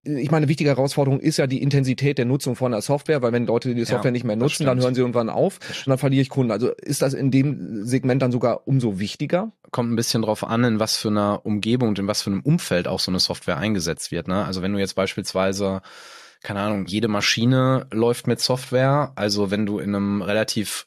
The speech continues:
Speaker 2: lauten Raum, dann sind die Anforderungen A an den Klang ganz andere. Da muss es selbst da durchstechen. Also wenn du so ein Grundrauschen hast, viel Grundrauschen, viele Maschinen, die in einer Halle sind und irgendeine Maschine hat gerade ein Problem,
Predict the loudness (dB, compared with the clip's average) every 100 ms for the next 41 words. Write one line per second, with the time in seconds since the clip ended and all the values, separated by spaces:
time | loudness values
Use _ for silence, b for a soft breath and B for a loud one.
0 | -6 -2 2 2 2 0 2 0 -2 _
1 | -10 -2 2 2 2 2 0 -2 -4 -4
2 | -6 -2 -2 0 0 2 2 0 0 -2
3 | 0 -2 -4 -2 0 2 2 2 0 0
4 | 2 2 2 -2 -2 0 2 0 -2 0
5 | 0 2 2 2 0 -2 -2 -2 -2 0
6 | 2 2 2 2 0 0 -2 -2 0 -2
7 | -2 -2 0 0 0 -2 -2 -6 -6 -8
8 | -2 0 2 0 -2 -2 0 -2 -2 -2
9 | -4 -2 -2 0 -2 0 -2 -2 -2 -2
10 | 0 0 0 0 0 2 0 -2 0 -2
11 | -2 -2 -2 -2 0 2 4 2 0